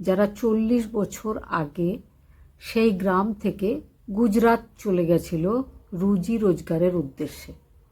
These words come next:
যে ভদ্রলোক নিজের ফ্যামিলি নিয়ে চলে গেছিল গুজরাটে, সেই ভদ্রলোক কোভিডের সময় মারা গেছিলেন।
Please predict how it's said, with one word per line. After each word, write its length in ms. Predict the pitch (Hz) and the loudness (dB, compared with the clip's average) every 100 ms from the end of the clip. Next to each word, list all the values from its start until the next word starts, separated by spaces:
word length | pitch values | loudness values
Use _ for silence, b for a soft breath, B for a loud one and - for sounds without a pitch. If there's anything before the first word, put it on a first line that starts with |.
| _ _ _ _ _ _ _ _ _ _ _ _ - - _ _ _ _ _ - _ - | _ _ _ _ _ _ _ _ _ _ _ _ -20 -20 _ _ _ _ _ -20 _ -6
যে 180 | 180 233 | 4 4
ভদ্রলোক 760 | 196 190 175 214 220 233 240 | 6 2 2 2 6 6 4
নিজের 240 | 208 190 202 | 0 0 0
ফ্যামিলি 540 | - 196 190 202 220 | -2 -2 0 2 4
নিয়ে 300 | 202 202 202 | 4 4 2
চলে 340 | 202 202 185 | 0 0 2
গেছিল 380 | 190 185 190 196 | 2 0 -2 -2
গুজরাটে, 720 | 180 180 170 190 208 208 208 285 - _ | 0 0 0 -2 -2 -4 -8 -8 -14 _
সেই 300 | - - 247 | -14 0 2
ভদ্রলোক 680 | 214 202 175 175 185 170 226 - b b b b b _ | 2 0 0 0 2 2 -2 -10 b b b b b _
কোভিডের 540 | - 220 208 240 240 240 | 2 4 4 6 8 6
সময় 540 | - 214 180 185 233 - _ _ _ _ _ _ | 4 -4 -2 -2 -4 -8 _ _ _ _ _ _
মারা 260 | 185 180 160 | 2 4 4
গেছিলেন। 420 | 151 143 160 147 | 2 -6 -8 -8